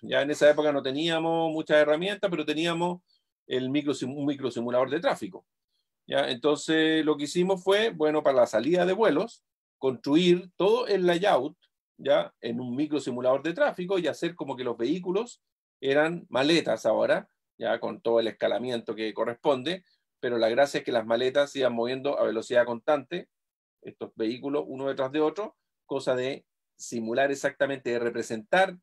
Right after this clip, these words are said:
¿ya? Con este microsimulador, representar en el fondo la operación de una correa transport-, transportadora.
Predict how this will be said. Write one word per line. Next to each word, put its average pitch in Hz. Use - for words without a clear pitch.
¿ya? 160
Con 117
este 185
microsimulador, 180
representar 113
en 147
el 139
fondo 139
la 117
operación 110
de 110
una 104
correa 104
transport-, -
transportadora. -